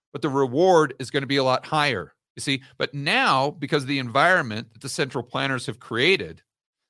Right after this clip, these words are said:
again, that risk reward skews in the favor of those share buybacks. So what you would expect is for that company, mega corporations, the aggregate balance sheet of the S and P five hundred, to exclusively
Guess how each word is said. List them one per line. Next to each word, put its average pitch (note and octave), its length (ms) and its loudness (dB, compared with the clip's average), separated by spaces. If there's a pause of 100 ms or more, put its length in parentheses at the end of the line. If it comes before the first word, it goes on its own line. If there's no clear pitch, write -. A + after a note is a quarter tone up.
again, D#3+ 260 -2
that C3 200 -4
risk C#3+ 320 -4
reward C3 420 0
skews F#3 640 -6
in D3 80 -6
the B2+ 60 -6
favor C3 680 -2 (500)
of C#3+ 180 -2
those C#3 180 2
share B2+ 280 -2
buybacks. A#2+ 720 -2 (500)
So F3 120 0
what F3+ 160 0
you E3 80 0
would D3+ 80 0
expect - 840 -2 (340)
is C3 100 -10
for D#3+ 160 -4
that C#3+ 240 0
company, C3 640 -4 (260)
mega D#3 240 -4
corporations, A2+ 880 -4 (400)
the - 100 -8
aggregate D3 440 -4
balance D3+ 360 0
sheet A2+ 280 -6
of A2+ 60 -10
the - 120 -6
S C3 140 -4
and A#2 100 -12
P B2+ 100 -8
five G#2+ 280 -4
hundred, G#2 400 -4 (160)
to E3 220 -6
exclusively C3+ 1500 -6